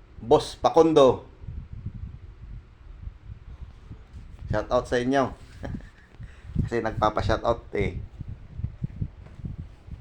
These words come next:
Yan si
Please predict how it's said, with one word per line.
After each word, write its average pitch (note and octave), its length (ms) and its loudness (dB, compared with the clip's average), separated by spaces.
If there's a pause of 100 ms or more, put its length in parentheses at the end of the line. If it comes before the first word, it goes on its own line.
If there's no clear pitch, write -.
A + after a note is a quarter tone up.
(2750)
Yan F2+ 240 -10
si E2+ 320 -8